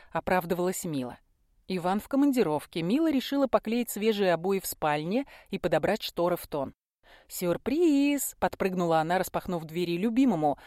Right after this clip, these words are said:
Он осмотрел спальню с каменным лицом. «Понятно, красиво. Вань, что-то не так?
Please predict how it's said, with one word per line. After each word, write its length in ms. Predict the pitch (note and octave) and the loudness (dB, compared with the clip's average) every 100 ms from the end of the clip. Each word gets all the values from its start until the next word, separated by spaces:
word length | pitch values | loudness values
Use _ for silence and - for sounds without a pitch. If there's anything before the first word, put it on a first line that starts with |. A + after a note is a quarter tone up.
| - - | -20 -6
Он 160 | F3 | -4
осмотрел 460 | F3 F#3 E3+ F3+ E3 | -2 -2 -2 0 0
спальню 500 | - D#3+ D#3+ F3+ B3+ | -2 -2 0 2 0
с 80 | - | 0
каменным 540 | E3+ E3 F3 F3 E3 | 0 0 0 -2 -4
лицом. 440 | D3+ - B2+ A#2 - - - - - _ - | -6 -6 -6 -6 -10 -20 -20 -20 -20 _ -8
«Понятно, 640 | F#3+ F3 D3+ D3+ - E3 | -4 0 0 -2 -2 -6
красиво. 720 | - G#3+ G#3+ - E3 C#3 - - - _ _ - | 0 0 0 -4 -4 0 0 -2 -18 _ _ -8
Вань, 260 | F3+ E3+ | -2 -2
что-то 300 | D#3+ - F3+ | -4 -6 -4
не 120 | F#3+ F3+ | -2 -2
так? 280 | B3+ - | -4 -8